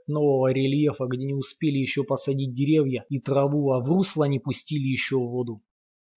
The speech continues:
Катя с Прошкиным подходят к интернату пешком со стороны железнодорожной станции. Сапоги их скрипят, давя мокрый песок, покрытый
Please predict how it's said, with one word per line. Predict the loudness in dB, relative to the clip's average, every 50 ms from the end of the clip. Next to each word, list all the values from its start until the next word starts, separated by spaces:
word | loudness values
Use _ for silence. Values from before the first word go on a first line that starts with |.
| _ _ _ 0
Катя | 0 2 2 0
с | -4 -4
Прошкиным | -2 0 0 0 0 0 -2 -4 -2 -2 -2 -2
подходят | -2 -4 -4 -2 0 0 0 0 0 -2
к | -2 -2
интернату | -4 -2 -2 -2 0 0 0 0 0 -2 -2
пешком | -2 -4 -6 -4 -2 0 0 0 0
со | -2 -6 -12
стороны | -10 -6 -2 -2 0 0 0 -2
железнодорожной | -2 -4 -4 -6 -6 -6 -4 -2 0 2 2 2 0 0 -2 -6 -6
станции. | -8 -10 -10 -6 -4 -4 -4 -4 -6 -10 -10 -10 -10 -10 _ _ -20 -20 -20 -20 _
Сапоги | -14 -8 -6 -2 0 0 2 4 4 4
их | 4 4 2
скрипят, | 0 -6 -8 -6 -4 -4 -2 2 4 4 4 4 2 -2 -8 -6
давя | -2 0 2 4 4 2 2
мокрый | 2 0 -2 -2 -2 -2 -4 -2
песок, | -2 -4 -6 -2 -2 -2 -2 -2 -2
покрытый | -4 -4 -2 -2 -4 -4 -4 -4 -6 -6